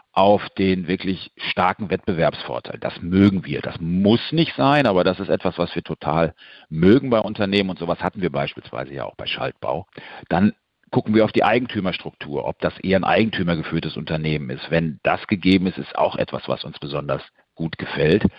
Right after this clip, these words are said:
Ja, und die Bewertung, da muss man dann halt schauen, das ist klar. Die klassische, der klassische Value-Ansatz ist ja immer auf die niedrige Bewertung zu schauen, aber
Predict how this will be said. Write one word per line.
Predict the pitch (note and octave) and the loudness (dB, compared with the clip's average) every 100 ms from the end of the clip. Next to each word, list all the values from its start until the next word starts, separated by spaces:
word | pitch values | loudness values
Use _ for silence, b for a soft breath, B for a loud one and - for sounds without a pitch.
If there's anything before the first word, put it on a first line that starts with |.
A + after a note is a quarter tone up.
| B B B | B B B
Ja, | G2 | 0
und | G2+ - | 0 0
die | |
Bewertung, | - - F#2 - F3 | 0 2 2 2 2
da | C3 | 2
muss | A#2 B2+ | 0 -2
man | G#2+ | -2
dann | F#2+ E2+ | -2 -2
halt | E2+ | -6
schauen, | - F2+ F2+ D2 - | 0 2 2 -2 -10
das | - D2 | -16 -16
ist | - | -14
klar. | - D#2+ D2+ - B B B B _ _ _ _ _ _ | -2 2 2 0 B B B B _ _ _ _ _ _
Die | F#2 F2+ - _ _ _ _ - _ | 0 2 0 _ _ _ _ -20 _
klassische, | - G2 A2+ - C#3 - G2 F2 D2 _ | 2 4 4 0 0 2 2 2 -2 _
der | - | -12
klassische | - E2+ G2+ D#2+ C#2+ | -6 -4 -4 -4 2
Value-Ansatz | F2 G2 F2+ F#2 F#2 - | 2 4 2 2 0 0
ist | - - | -2 -2
ja | - | 0
immer | F#2 | 2
auf | E2 - | 0 0
die | E2+ | -4
niedrige | F2 F#2+ G2+ B2+ A#2+ G#2 F2+ D#2+ - _ _ - | 0 2 2 2 2 2 2 0 0 _ _ -6
Bewertung | E2+ D#2+ G2 A#2+ G2 E2+ | -2 2 2 0 -4 -6
zu | - | -6
schauen, | - D2 D#2 G2 | -2 0 0 0
aber | - F2 E2+ | 0 2 2